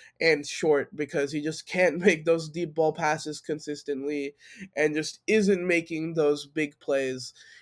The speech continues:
And I, I, the only way I can put it is they did kinda give up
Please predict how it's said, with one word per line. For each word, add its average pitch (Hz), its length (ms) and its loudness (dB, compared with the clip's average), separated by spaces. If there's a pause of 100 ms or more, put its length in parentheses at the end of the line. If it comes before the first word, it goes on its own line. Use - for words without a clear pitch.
(160)
And 151 580 2 (340)
I, 175 300 6
I, 165 80 4
the 180 140 8
only 220 280 10
way 185 260 10
I 180 40 6
can 175 200 -2
put 165 200 4
it - 180 4
is 151 260 0
they 156 140 6
did 170 220 2
kinda 160 260 2
give 156 260 0
up 151 280 4